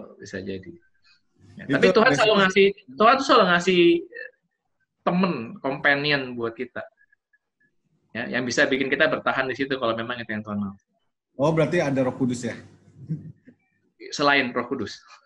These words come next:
Speaker 2: Oh, oke. Asik, asik. Thank you.
Speaker 1: Sip.
Speaker 2: Ambil S satu desain di mana, kok? <laughs>
Speaker 1: Di I T B, desain produk.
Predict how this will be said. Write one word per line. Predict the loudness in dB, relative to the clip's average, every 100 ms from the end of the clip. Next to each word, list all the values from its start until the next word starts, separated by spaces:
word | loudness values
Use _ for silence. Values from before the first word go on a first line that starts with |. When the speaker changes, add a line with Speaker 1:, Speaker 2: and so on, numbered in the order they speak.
| _ -20 -6 2
Speaker 2:
Oh, | 2 4 0 0
oke. | -4 0 -2 -4 -12 -18 -20 -20 _ _ _ _ _ _ _ _ _ _ _ _ -20 -18 -20 _ -20
Asik, | -14 -10 -8
asik. | -8 -8 -12 _ _ _ _ _ _ -6
Thank | -2 0
you. | 0 2 2 0 -2 -12 _ _ _ _ _ _ 0
Speaker 1:
Sip. | 0 0 -6 -20 -20 _ _ _ _ _ _ _ _ _ _ _ _ _ 0
Speaker 2:
Ambil | 4 6
S | 4 4
satu | 4 4 2
desain | 2 2
di | 2
mana, | 4 4
kok? | 4 0 -4 -2
<laughs> | 0 2 0 -6 -20 _ _ _ _ _ 2
Speaker 1:
Di | 4
I | 4
T | 4 2
B, | 4 2 0 -8
desain | -4 -2
produk. | 0 -2 0